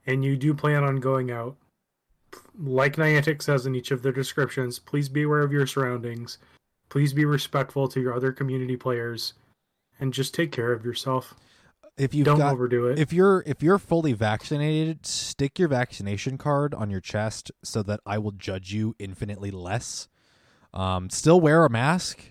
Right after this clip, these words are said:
Speaker 2: because from what I've heard, even though you can't be affected by covid with the vaccine,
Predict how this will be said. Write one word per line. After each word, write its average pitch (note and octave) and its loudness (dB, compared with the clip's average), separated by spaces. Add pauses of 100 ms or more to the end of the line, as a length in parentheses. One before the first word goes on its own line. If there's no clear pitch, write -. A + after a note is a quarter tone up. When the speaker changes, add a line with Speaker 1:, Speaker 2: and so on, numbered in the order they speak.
(120)
Speaker 2:
because A#2 -2 (140)
from B2 0 (180)
what B2 0
I've C3 0
heard, D3 0 (440)
even C#3+ 2
though C#3 6
you A2+ 0 (160)
can't C3 -6
be G#2+ -6
affected C#3 -2
by D3+ 0
covid D#3 2
with D#3 0
the D#3 -2
vaccine, D#3 -2